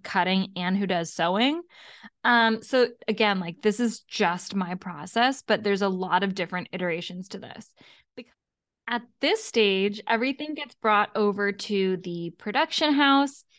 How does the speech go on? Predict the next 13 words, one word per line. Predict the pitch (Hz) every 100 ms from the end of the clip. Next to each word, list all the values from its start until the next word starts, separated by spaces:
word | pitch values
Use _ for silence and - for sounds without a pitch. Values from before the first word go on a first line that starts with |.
| _ _ -
and | 233 226 226 220
we | 214 220 214 214
start | 208 - 202 208 190
getting | 220 220
ready | 208 196 220
to | 220
th-, | 220 -
sew | - 208
everything | 202 202 214
up. | 262 262 - _ - _ -
So | - - 247 240 240 - _
I | 202 208 226
picked | 220 208 220 202 -